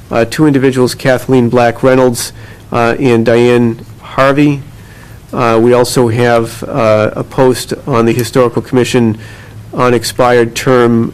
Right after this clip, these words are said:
uh, two thousand seventeen. We do have a vacancy there, so again, I'm looking for, uh, someone to serve in that role. Uh, so if anybody has any suggestions there, I'm also, uh, going to be, uh, posting it on the, uh,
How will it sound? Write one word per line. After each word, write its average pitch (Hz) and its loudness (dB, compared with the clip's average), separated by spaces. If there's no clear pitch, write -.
uh, 113 0
two 135 -6
thousand 117 0
seventeen. 120 0
We 113 2
do 120 2
have 113 2
a 107 0
vacancy 117 0
there, 113 4
so 113 0
again, 120 2
I'm 110 0
looking 120 0
for, 113 2
uh, 110 0
someone 113 0
to 110 -2
serve 113 2
in 110 0
that 113 2
role. 113 2
Uh, 107 -2
so 120 0
if 110 -2
anybody 120 2
has 117 0
any 120 4
suggestions 127 2
there, 123 4
I'm 123 0
also, 120 2
uh, 123 0
going 120 2
to 117 -2
be, 113 2
uh, 110 0
posting 123 0
it 113 4
on 110 2
the, 110 4
uh, 107 2